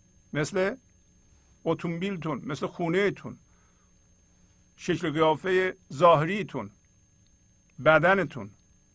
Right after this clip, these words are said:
یا اشخاص دیگه، اینا رو تجسم کنید در ذهنتون، به اینا حس وجود ببخشید، به خودتون وصل کنید، خودتون رو بزرگ کنید.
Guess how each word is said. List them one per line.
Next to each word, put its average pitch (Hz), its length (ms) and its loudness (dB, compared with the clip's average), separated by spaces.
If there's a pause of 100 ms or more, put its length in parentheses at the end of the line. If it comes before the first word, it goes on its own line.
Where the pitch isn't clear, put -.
(960)
یا 139 320 0 (240)
اشخاص 165 420 2
دیگه، 165 440 -2 (580)
اینا 160 160 4
رو 175 60 8
تجسم 160 560 2
کنید 214 340 -4 (1500)
در 127 160 -2
ذهنتون، 127 520 -6 (1080)
به 165 80 -2
اینا 165 300 4
حس 147 280 -4
وجود 160 420 0
ببخشید، 202 640 0 (420)
به 170 120 0
خودتون 190 440 0
وصل 180 380 6
کنید، 185 320 -4 (220)
خودتون 175 280 -2
رو 190 60 -2
بزرگ 175 420 4
کنید. 127 320 -4